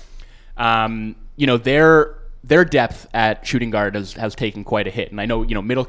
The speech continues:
Middleton can obviously play the two quite effectively, um, but Brogdon soaked up a ton of minutes at the two last year. And behind Middleton, it's like,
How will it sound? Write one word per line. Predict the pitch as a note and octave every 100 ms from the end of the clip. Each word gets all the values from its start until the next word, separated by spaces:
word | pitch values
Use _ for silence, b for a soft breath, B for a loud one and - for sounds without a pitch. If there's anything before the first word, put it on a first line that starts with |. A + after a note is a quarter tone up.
| -
Middleton | C3+ C3+ B2+ A2+
can | A2+
obviously | G#2+ G#2+ G#2
play | - G#2
the |
two | F#2+ B2 B2
quite | - G2+
effectively, | F#2+ G#2 - A#2 A#2+ B2 B B B B -
um, | G#2 G2+ G2+
but | G#2+ -
Brogdon | A2+ A2+ A#2 G#2
soaked | - A2
up | G#2+ G2
a |
ton | - - G#2+
of |
minutes | G2+ F#2+ G2
at |
the | F2+
two | - G#2
last | F2+ F2 E2+ -
year. | F2 E2+ - b b -
And | G#2+ G2 F#2 -
behind | G#2 C3 D3 A#2+
Middleton, | G#2+ G#2+ - G#2+ G#2+ -
it's | G2+ -
like, | G2+ G2